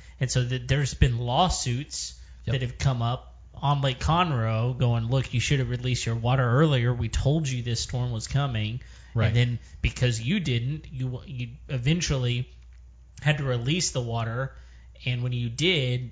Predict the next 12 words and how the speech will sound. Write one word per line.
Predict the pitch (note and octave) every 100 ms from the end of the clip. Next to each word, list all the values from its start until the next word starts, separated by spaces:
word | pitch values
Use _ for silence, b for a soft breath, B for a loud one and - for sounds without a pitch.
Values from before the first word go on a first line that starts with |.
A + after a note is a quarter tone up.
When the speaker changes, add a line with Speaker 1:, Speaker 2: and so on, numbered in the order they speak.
| -
Speaker 1:
that's | B2+ C3+ C3+ -
why | C3+ C3
the | B2
San | - B2
Jacinto | A#2+ - C#3+ A#2
crested. | - D#3 D3 - G#2+ A2+ C3 b -
Like, | C#3 D#3+
there's | D#3+ C#3 -
all | D#3 F#3+ A3+
these | G3 F#3 -
things | F#3+ E3 B2 B2 B2
that | -